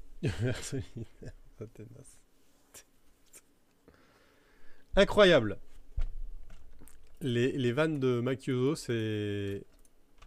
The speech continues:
c'est, c'est le petit Jésus en culotte de velours, tellement c'est, c'est du plaisir.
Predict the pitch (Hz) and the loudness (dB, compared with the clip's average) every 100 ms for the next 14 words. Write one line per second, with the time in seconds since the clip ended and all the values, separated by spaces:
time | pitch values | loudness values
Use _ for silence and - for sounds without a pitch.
0 | - - - - - - - 110 104 - | -20 -20 -20 -20 -20 -14 -4 -4 -4 -6
1 | 107 107 104 104 101 104 156 - 151 135 | -2 0 0 -2 -4 -6 -10 -8 -8 -6
2 | 131 135 120 123 120 110 107 113 120 117 | -4 -6 -8 -6 -6 -4 -4 -6 -8 -8
3 | 107 107 107 98 95 95 - 104 98 101 | -8 -8 -8 -8 -8 -10 -10 -12 -10 -8
4 | 98 90 | -6 -6